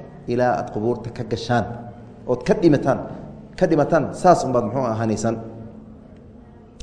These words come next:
Qaala wuxuu yidhi nabigeena sal slam, markuu aayadda fasirayay, yaquulu wuxuu leeyahay, "Ibnu Aadam, ina Aadan, oo bini aadamka annaga aan ka midna weeyaane," wuxuu leeyahay, "Maali, maali, war xoolahayga, xoolahayga, adlu-, xoolahaygi,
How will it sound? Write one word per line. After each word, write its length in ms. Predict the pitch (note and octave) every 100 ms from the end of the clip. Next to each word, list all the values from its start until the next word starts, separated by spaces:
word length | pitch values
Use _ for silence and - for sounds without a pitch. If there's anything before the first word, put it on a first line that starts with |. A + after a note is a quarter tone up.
| - - C#3
Qaala 160 | E3 D3
wuxuu 140 | A#2
yidhi 80 | C#3+
nabigeena 260 | C3+ C3 B2+
sal 140 | B2 A#2+
slam, 140 | C#3
markuu 100 | C#3+
aayadda 220 | C#3 D3+ C3+
fasirayay, 380 | B2 E3 C3 - - - - -
yaquulu 240 | B2+ E3 D#3+
wuxuu 140 | B2
leeyahay, 160 | D3+ C#3
"Ibnu 100 | C3+ D3
Aadam, 200 | C#3+ A2+ - - - - -
ina 160 | D#3 B2
Aadan, 240 | B2 A#2 G#2+ - - - - - -
oo 160 | B2 B2+
bini 200 | C3 C#3+
aadamka 280 | E3 B2+ C3
annaga 200 | D#3 C#3+
aan 80 | D3
ka 60 |
midna 200 | E3+ D#3 C#3
weeyaane," 320 | C#3+ D3+ C#3
wuxuu 220 | A#2+ D3
leeyahay, 300 | G3 E3 A#2 - - - - -
"Maali, 640 | A2+ C3 C3+ C3+ C3 B2
maali, 320 | C3 C#3 C3 B2+
war 120 | C3
xoolahayga, 540 | C3+ D3 C#3+ C#3+ - -
xoolahayga, 420 | D3 D#3 D3+ - - A#2+
adlu-, 200 | C3+ C3+
xoolahaygi, 400 | D#3+ F3 D#3+ -